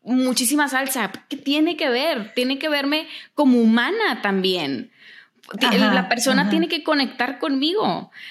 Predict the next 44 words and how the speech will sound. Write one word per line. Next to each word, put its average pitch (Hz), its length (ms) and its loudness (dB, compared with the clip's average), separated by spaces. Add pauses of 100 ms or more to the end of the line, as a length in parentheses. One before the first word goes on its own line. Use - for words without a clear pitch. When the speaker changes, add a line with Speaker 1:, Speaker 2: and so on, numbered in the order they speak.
(120)
Speaker 1:
Hace 233 220 0
poquito 262 640 -6 (120)
mi 240 140 -2
papá 214 260 -2
me 220 160 -2
decía, 202 560 -4 (400)
eh, 185 560 0
ya 202 80 0
ves 196 160 0
que 233 80 0
a - 20 0
veces 208 180 -4
me 214 100 0
gusta 190 180 -2
subir 196 340 0
en 185 240 -2
redes 185 220 -2
sociales 190 360 -2
videos 247 280 0
chistosos, 269 680 0
yo 190 240 0
bailando 208 640 0
o 202 280 2
yo 190 200 -2
con 220 140 0
un 233 120 0
Speaker 2:
Sí. 226 60 -8 (120)
Speaker 1:
filtro, 214 560 2 (520)
que 220 120 0 (160)
hay 214 120 2
un 226 100 2
filtro 226 280 0
que 247 40 0
me 220 100 2
encanta 202 500 -2
de 208 100 0
ojos 196 240 -2
así 208 160 -4
como 214 220 -4
Speaker 2:
El 208 80 2
de 202 80 2
Speaker 1:
saltones, 196 720 -2
padrísimo. 202 720 -2
Speaker 2:
Sí. 185 300 -4